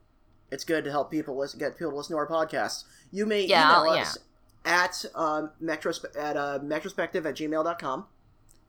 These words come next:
Speaker 2: Uh-huh.
Speaker 1: And, uh, next week we'll be talking about Votoms again. We got the Kumin arc.
Speaker 2: Yeah! Spe-, uh, but, uh, speaking of our email, like, we did, we did get back to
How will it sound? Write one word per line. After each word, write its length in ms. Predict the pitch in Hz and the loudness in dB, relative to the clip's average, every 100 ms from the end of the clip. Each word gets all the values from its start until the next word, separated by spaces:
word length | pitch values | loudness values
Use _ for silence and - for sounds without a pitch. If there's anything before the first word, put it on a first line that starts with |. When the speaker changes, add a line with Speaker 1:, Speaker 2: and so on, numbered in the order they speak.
| _ _ - | _ _ -14
Speaker 2:
Uh-huh. 220 | 135 123 | -12 -8
Speaker 1:
And, 500 | 135 156 165 185 170 | -4 -2 -2 -4 -2
uh, 260 | 175 185 180 | 0 0 -2
next 320 | 180 196 - | -4 -6 -6
week 240 | 208 294 | -4 -2
we'll 100 | 240 | -2
be 100 | 233 | -4
talking 340 | 240 220 - 262 | -2 0 0 2
about 180 | 269 240 | 2 6
Votoms 440 | 226 320 240 196 | 6 6 2 0
again. 340 | 160 151 120 | 0 -2 -4
We 80 | 135 | -2
got 180 | 160 160 | -2 -2
the 80 | 170 | -4
Kumin 300 | 220 269 220 | -4 -2 0
arc. 220 | 131 110 | -2 -2
Speaker 2:
Yeah! 1040 | 135 170 175 180 180 170 151 120 98 82 82 _ _ _ _ _ _ _ _ _ _ | -4 0 2 4 6 8 6 4 -2 -6 -10 _ _ _ _ _ _ _ _ _ _
Spe-, 220 | - 185 | -6 0
uh, 160 | 180 156 | 0 2
but, 160 | 139 165 | 2 4
uh, 240 | 165 156 | 4 2
speaking 260 | 156 226 196 | 0 -2 0
of 100 | 190 | 2
our 100 | 156 | 2
email, 440 | 139 135 131 131 | 0 -2 -2 -2
like, 380 | 123 123 120 - | -2 -2 -2 -8
we 160 | 139 131 | -8 -8
did, 600 | 123 147 156 147 135 135 | -6 -8 -8 -10 -12 -10
we 120 | 139 | -8
did 180 | 139 147 | -6 0
get 160 | 175 160 | 0 0
back 260 | 139 220 | -4 -4
to 480 | - 151 139 139 139 | -6 -6 -8 -10 -12